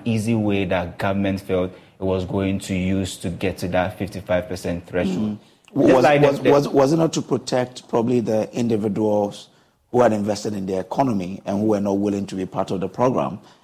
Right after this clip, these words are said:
Speaker 2: um, and say that, well, the easy thing is for the state to take on this debt
Speaker 1: Well, I mean,
Speaker 2: and allow the individuals
Speaker 1: yeah,
Speaker 2: to ra-,
Speaker 1: yeah,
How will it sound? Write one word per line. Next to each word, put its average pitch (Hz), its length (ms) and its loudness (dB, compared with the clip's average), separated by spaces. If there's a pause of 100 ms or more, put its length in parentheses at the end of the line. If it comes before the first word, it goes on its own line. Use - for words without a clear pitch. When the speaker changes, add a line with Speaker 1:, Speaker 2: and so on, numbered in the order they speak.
(260)
Speaker 2:
um, 98 640 0
and 104 180 -2
say 131 140 2
that, 104 160 4
well, 107 180 4
the 107 120 4
easy 120 320 6
thing 104 240 0
is 98 120 -2
for 101 160 -2
the 101 100 -2
state 110 320 -2
to - 200 -6
take - 320 -4
on 104 160 2
this 101 260 2
debt 95 420 -2
Speaker 1:
Well, 113 160 8
I 123 120 6
mean, 131 180 6
Speaker 2:
and - 20 6
allow 123 300 6
the 113 120 2
individuals 107 440 2
Speaker 1:
yeah, - 60 -12
Speaker 2:
to 107 140 2
ra-, 104 220 6
Speaker 1:
yeah, 110 140 2